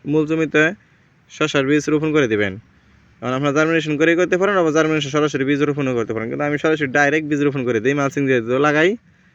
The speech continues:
ডাইরেক্ট সরাসরি বীজ রোপণ করে দিই। কারণ সরাসরি বীজ রোপণ করে দিলে যদি মাটিটা যদি আর্দ্রতা বেশি থাকে এবং বেশি শুকাইল থাকে, তাহলে আপনার আর সমস্যা হয় না। আর যদি আপনার জার্মিনেশন করে দেয়, যদি একটু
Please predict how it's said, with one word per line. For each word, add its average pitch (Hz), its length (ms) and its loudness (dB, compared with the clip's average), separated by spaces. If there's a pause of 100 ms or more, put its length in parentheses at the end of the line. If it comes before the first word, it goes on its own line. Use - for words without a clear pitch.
(180)
ডাইরেক্ট 139 220 0
সরাসরি 139 300 -2
বীজ 131 200 0
রোপণ 131 200 -4
করে 123 160 0
দিই। 98 180 -2 (600)
কারণ 147 220 -2 (540)
সরাসরি 143 400 -2
বীজ 156 160 2
রোপণ 160 220 0
করে 160 160 2
দিলে 160 200 2
যদি 143 220 -2 (540)
মাটিটা 147 320 0
যদি 139 180 0
আর্দ্রতা 139 360 0
বেশি 156 180 0
থাকে 139 160 2
এবং 135 160 0 (160)
বেশি 143 220 -4
শুকাইল 143 300 0
থাকে, 131 240 0 (920)
তাহলে 139 260 2
আপনার 147 220 2
আর 147 100 4
সমস্যা 151 320 -2
হয় 120 100 0
না। 123 80 0
আর 120 80 0
যদি 131 160 -4
আপনার 147 240 0
জার্মিনেশন 151 440 0
করে 143 180 2
দেয়, 147 160 4
যদি 127 260 -2
একটু 156 240 -4